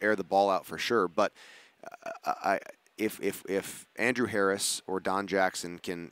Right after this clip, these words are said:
can not be a factor, if those D lines, if that, if that, if those, uh, linebacking cores can, can cause those guys to not be a factor,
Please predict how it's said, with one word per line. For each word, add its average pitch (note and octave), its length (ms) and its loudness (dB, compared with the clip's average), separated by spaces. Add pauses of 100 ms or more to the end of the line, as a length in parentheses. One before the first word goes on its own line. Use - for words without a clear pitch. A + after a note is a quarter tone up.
can F2+ 280 -6 (720)
not G#2 420 2
be C3+ 140 4
a B2 40 6
factor, C#3+ 680 0
if G#2 100 -8
those B2 180 6
D B2 220 2
lines, A#2 380 2
if F#2 60 -6
that, A2 220 4
if - 140 -6
that, G#2+ 240 2
if F#2 160 -10
those, G#2+ 260 2
uh, G2 140 2
linebacking G2+ 460 0
cores A2 240 0
can, F#2 180 -6
can F#2+ 220 -8
cause G#2 400 4
those G#2+ 180 2
guys G2+ 360 0
to - 100 -6
not F#2+ 440 -2
be F#2+ 140 -4
a E2+ 60 -4
factor, F2+ 560 -2